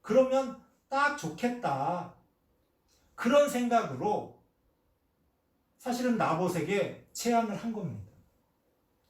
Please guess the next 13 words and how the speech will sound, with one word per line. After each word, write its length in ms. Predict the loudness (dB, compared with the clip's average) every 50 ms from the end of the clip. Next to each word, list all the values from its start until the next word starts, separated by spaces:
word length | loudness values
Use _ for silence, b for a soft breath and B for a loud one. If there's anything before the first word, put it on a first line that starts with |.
| b b b b
아마도 720 | -6 -4 -2 -2 0 2 2 2 2 2 -2 -6 -8 -14 -20 _ _ _ _
뭐, 560 | -10 -8 -6 -4 -4 -6 -6 -8 -10 -14 -20 _ _ _ _ _ _ _ _ _ _ _ _
평범한 720 | -10 -8 -6 -4 -4 -2 -2 -2 -2 -2 -2 -4 -8 -10 -14
그런 200 | -12 -10 -10 -10
사람들이라면 1000 | -6 -4 -4 -2 -2 -4 -4 -4 -4 -2 -2 -2 0 0 0 0 -2 -2 -6 B B B B B B B _
당연히 720 | -4 0 0 2 2 2 2 0 0 -2 -6 -10 -16 -20 -20 _ _ _ _ _ _ _ _ _ _ _ _ _ _ _ _ _ _ _ _ _ _ _
더 180 | 2 2 2
좋은 340 | 2 2 2 2 4 2 2
제안, 480 | 2 2 2 2 0 0 -4 -8 -12 -16 -20 _ _ _ _ _ _ _ _ _ _ _ _ _ _ _ _ _ _ _
심지어 800 | _ -12 -6 -4 -4 -4 -2 -2 0 0 0 0 -2 -10 -14 -20 _ -6
왕이 540 | -2 0 2 4 4 4 4 2 -2 -4
제안을 400 | -6 -4 -2 -2 -2 -2 -2 -4
하는데 680 | -6 -6 -6 -6 -6 -6 -4 -4 -4 -4 -6 -12 -18 _